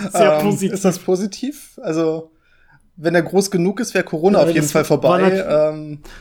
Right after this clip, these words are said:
Speaker 1: war natürlich ironisch, ja.
Speaker 2: Ja. <laughs> Ich glaub nicht, dass es ein sehr großer in naher Zukunft, äh, sein wird. Aber vielleicht, vielleicht schon was, was man auf jeden Fall deutlich spüren würde.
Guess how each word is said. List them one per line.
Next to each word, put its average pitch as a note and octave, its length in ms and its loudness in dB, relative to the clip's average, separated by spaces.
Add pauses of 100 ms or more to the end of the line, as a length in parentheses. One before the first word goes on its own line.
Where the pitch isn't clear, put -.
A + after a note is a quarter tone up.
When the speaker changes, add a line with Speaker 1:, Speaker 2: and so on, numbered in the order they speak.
(160)
Speaker 1:
war E3+ 140 2
natürlich F#3 500 2
ironisch, D#3+ 540 -2
ja. E3 240 -2 (600)
Speaker 2:
Ja. C#3+ 520 2
<laughs> F#3 60 2 (1200)
Ich - 140 -14
glaub E3+ 240 2
nicht, F3+ 300 -2
dass D3+ 120 -4
es D3+ 140 -8
ein C#3+ 260 -6
sehr D3 300 2
großer C3 720 -10
in C3+ 320 -14
naher C3 320 -2
Zukunft, C#3+ 640 -12
äh, C3 320 -4 (180)
sein C3 420 -10
wird. - 400 -16 (300)
Aber G3 240 2
vielleicht, F#3+ 400 0
vielleicht D#3+ 400 -4
schon F3+ 320 -2
was, D#3+ 240 -2
was D3 120 -8
man D3 440 -6 (760)
auf - 140 -8
jeden E3 140 0
Fall D3 160 -2
deutlich D3 320 -4
spüren G3 460 -2
würde. G#3+ 380 -4